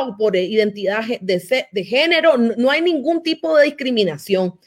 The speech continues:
Y eso nos debería de ser a nosotros, la oposición, un elemento fundamental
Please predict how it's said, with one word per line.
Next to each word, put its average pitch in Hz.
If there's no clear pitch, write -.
Y 240
eso 339
nos 330
debería 262
de 294
ser 277
a 247
nosotros, 233
la 175
oposición, 190
un 247
elemento 269
fundamental 240